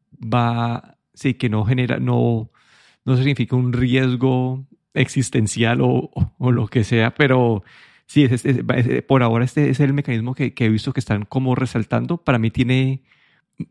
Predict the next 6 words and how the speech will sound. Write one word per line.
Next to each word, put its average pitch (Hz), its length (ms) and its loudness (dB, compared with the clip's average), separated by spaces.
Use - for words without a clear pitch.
no 135 140 2
sé, 123 120 2
para 113 180 0
mí 117 180 0
tiene 147 280 4
sentido, 127 720 0